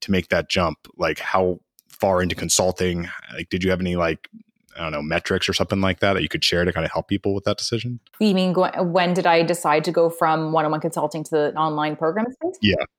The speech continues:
Speaker 2: You know what? Not really. It was actually my business coach at the time. So I have a business coach at all times, and I change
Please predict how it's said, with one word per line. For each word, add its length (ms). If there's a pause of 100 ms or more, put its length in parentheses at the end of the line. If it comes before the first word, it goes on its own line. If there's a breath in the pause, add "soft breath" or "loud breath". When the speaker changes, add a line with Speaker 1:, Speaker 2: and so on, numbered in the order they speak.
(260)
Speaker 2:
You 100
know 140
what? 440
Not 260
really. 340
It 60
was 240
actually 400
my 140
business 380
coach 260
at 140
the 80
time. 480
So 140
I 60
have 100
a 60
business 320
coach 380
at 140
all 160
times, 340
and 80
I 100
change 480